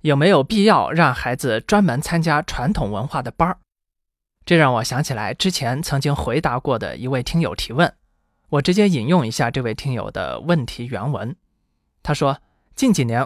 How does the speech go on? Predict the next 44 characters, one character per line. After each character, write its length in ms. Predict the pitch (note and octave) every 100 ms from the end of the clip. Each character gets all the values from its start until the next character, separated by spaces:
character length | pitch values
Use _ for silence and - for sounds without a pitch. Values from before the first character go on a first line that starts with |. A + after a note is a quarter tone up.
| -
国 200 | C3+ F3+
学 220 | - D3
亲 260 | - - A3
子 160 | -
阅 200 | C3+ D#3+
读 280 | - G#2 D#3+
非 160 | - D3+
常 160 | C3
流 160 | A2+ A2
行， 280 | - G#2+ F#2 _ _ _ -
有 120 | F3+
很 160 | C3
多 140 | A#2+ E3
民 160 | C3+
间 180 | D#3 F#3
组 180 | D#3 F#2
织 220 | - C3+
在 160 | - E3
大 240 | G#3 G3+
力 140 | C3 G#2+
推 200 | - B2
崇。 300 | - - - _ _ _ _ _ -
比 80 | D#3
如 200 | G3 -
我 180 | D#3 A#2+
们 160 | A#2+
当 240 | E3 G#3 A3
地 240 | G#3 -
就 160 | - C3+
有 160 | F#2
志 140 | - G#3
愿 200 | F3 A2+
者 200 | A#2 D3+
组 180 | A2 -
织， 240 | G#2+ - _ _ -
他 120 | D3+
们 100 | C#3+
有 140 | G#2
自 160 | - C3+
己 100 | F#2+
的 100 | F#2+
微 120 | D#3+
信 180 | F3 D3
群， 340 | - G#2+ B2+